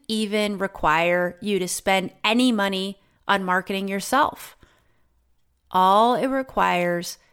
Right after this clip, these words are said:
is for you to be clear on who you feel called to serve, getting to know where that person hangs out,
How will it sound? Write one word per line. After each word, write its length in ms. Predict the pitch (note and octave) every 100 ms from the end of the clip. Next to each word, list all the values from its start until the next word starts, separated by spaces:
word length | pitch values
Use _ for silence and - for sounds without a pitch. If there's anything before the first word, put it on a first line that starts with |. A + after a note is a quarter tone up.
| _ _ _ _ _ _ _ _ _
is 180 | - F#3
for 140 | -
you 240 | F#3+ F#3+ G3
to 60 |
be 120 | E3+ E3+
clear 540 | - - G3+ A#3+ D4+ F3+
on 140 | F3+
who 120 | F#3
you 420 | F3 F3 G3 F4+
feel 220 | G#4 F#4+ F4+
called 300 | - G#3 G#3
to 80 |
serve, 480 | G#3+ F3 F3+ F3 - _ _ _ _ _ _ _ _ -
getting 280 | G#3 B3 C#4
to 140 | A3+
know 180 | G#3+ F#3+
where 220 | F#3 F#3
that 260 | G#3 A3 -
person 380 | F#3+ F3 F3+
hangs 340 | F3 E3+ F3+ F3+
out, 460 | D3+ C#3+ - -